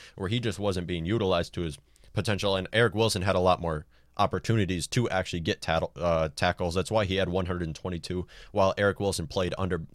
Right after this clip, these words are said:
I mean, Ha-, uh, Anthony Barr played under better defenses. So you take a look at this. Who are you sticking with? You are gonna stick with Eric Wilson, but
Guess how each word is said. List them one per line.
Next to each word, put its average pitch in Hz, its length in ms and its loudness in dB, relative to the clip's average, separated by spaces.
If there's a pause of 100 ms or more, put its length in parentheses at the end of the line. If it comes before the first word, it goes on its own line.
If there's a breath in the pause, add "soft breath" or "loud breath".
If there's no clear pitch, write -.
I 90 80 -2
mean, 85 280 -2
Ha-, 110 140 -2
uh, 90 200 6
Anthony 98 300 2
Barr 101 180 6
played 90 260 2
under 95 220 2
better 90 280 0
defenses. 82 580 -4 (380 loud breath)
So - 100 -2
you 147 80 0
take 156 160 -2
a 143 40 0
look 135 160 2
at 113 60 -4
this. 95 160 -4
Who 151 180 0
are 170 60 2
you 127 140 0
sticking 98 420 -4
with? 85 160 -4
You 110 160 -2
are 120 80 -2
gonna 98 160 -6
stick - 300 -6
with 85 140 -6
Eric 87 200 -2
Wilson, 110 320 0 (300 loud breath)
but 123 400 2